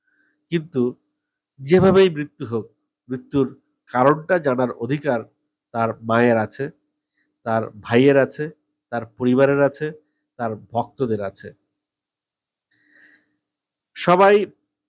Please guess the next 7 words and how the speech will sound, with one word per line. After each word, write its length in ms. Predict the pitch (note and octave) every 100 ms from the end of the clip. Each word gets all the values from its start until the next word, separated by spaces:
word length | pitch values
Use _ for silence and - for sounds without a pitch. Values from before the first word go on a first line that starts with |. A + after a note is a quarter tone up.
| _ _ _ _ _ _ _
এক 280 | E3+ F3+ E3+
বাক্যে 680 | F3+ F3+ _ F3+ F3+ F#3 - _ _ _ _ _ _
পিবিআই, 640 | D#3 D#3 E3 E3 E3 E3+ - _ -
ডিবি 640 | B2 D3+ D3 D#3 D#3 D#3+ - _ _ _ _ _ _ _ -
বা 140 | B2+
পুলিশি 540 | B2+ D3 D#3+ E3 - E3+
তদন্তের 540 | D3+ C#3+ D3 C#3+ D#3